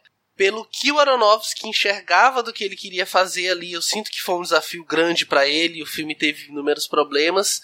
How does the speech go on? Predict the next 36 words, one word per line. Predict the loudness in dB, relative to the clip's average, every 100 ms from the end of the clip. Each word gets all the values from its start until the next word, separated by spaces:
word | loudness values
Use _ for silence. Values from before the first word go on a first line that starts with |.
| 0
Principalmente, | 2 2 2 2 4 0 -2
acho | -4 -6
que | -2
o |
maior | -2 0 2 2
desses | 0 -6 -10
problemas | -4 -4 -2 -4 -2 -4 -4 -10 -12 -4
é | 0
a | 0
produtora. | 2 -2 -2 -4 -2 -2 -4 -6 -8
Eu | -4
sinto | -2 -2 -4 -6
que | -4 -2
a |
gente | -2 -2 -4
enxerga | -2 2 2 2 0
ali | -4
no | -4
Noé | -2 -2 -2 -2 -2 -2 -6 _ _
o | -6 0
Aronofsky | 2 4 4 2 -2 -8
tentando | -4 -4 0 0 0 -2 -16 -16
vir | -6 0
à | 0
tona. | 2 2 2 2 -2 -8 _ _ _
De | -2
vez | 0 0
em |
quando | 4 4 4
ele |
aparece, | 2 4 2 4 0 -2 -10
assim, | -10 -10 -12
um | -12
plano | -2 0 0
ou | -2
outro, | -2 -2 -4 -6 -12